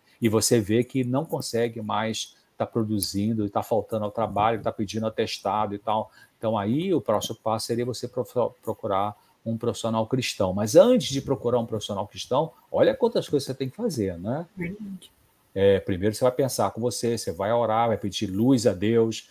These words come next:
Speaker 1: "Senhor, de onde vem isso? O que que eu faço com isso que tá me machucando?", né? Conversa com essa pessoa amiga ali,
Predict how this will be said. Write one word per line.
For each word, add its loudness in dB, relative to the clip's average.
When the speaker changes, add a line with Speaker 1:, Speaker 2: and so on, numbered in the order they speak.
Speaker 1:
"Senhor, -2
de 0
onde -2
vem -2
isso? -4
O -20
que -6
que -6
eu -2
faço -4
com -4
isso -4
que -14
tá -6
me -6
machucando?", -6
né? -4
Conversa 0
com -4
essa -6
pessoa -2
amiga -2
ali, -2